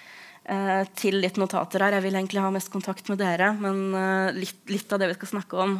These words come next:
er hvordan de varslene har blitt litt sånn dårlig gjengitt og sånn, så jeg vil ikke gjøre det samme. Eh, men den ene varsleren, eh, hun som kalles Victoria, hun sier at på partiets sommeravslutning i tjue seksten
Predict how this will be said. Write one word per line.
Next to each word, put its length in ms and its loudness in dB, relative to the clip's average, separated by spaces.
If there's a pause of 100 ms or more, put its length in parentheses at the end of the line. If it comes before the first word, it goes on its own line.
er 300 0
hvordan 360 0
de 100 -2
varslene 320 -2
har 80 4
blitt 180 0
litt 100 -2
sånn 140 0
dårlig 320 0
gjengitt 380 -4
og 80 -4
sånn, 180 0
så 140 -6
jeg 80 4
vil 80 -4
ikke 220 4 (120)
gjøre 240 2
det 100 -2
samme. 360 2 (800)
Eh, 380 6 (140)
men 300 4
den 120 2
ene 300 4
varsleren, 680 4
eh, 280 4
hun 160 0
som 120 -4
kalles 280 0
Victoria, 540 4 (400)
hun 200 2
sier 360 0
at 220 -6
på 200 -2 (160)
partiets 560 -2
sommeravslutning 920 -2
i 140 0
tjue 300 -4
seksten 680 0